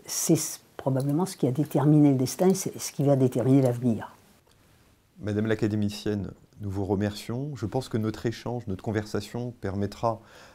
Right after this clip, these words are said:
Speaker 2: euh, aux auditeurs de, de la Fondation de voir que réfléchir à l'histoire de l'islam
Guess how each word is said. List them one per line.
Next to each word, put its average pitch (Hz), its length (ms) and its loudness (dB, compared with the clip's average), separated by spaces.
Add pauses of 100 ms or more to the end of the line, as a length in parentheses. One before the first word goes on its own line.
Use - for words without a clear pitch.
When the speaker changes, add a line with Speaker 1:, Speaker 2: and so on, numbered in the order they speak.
(160)
Speaker 2:
euh, 92 220 -2 (480)
aux 107 200 -2
auditeurs 110 520 0
de, 90 240 -2
de 92 120 -4
la 101 120 0
Fondation 104 580 -6
de 104 120 -4
voir 107 600 -4 (140)
que 92 320 -8 (380)
réfléchir 110 540 -2
à 107 60 0
l'histoire 113 380 0
de 104 100 -2
l'islam 104 480 -2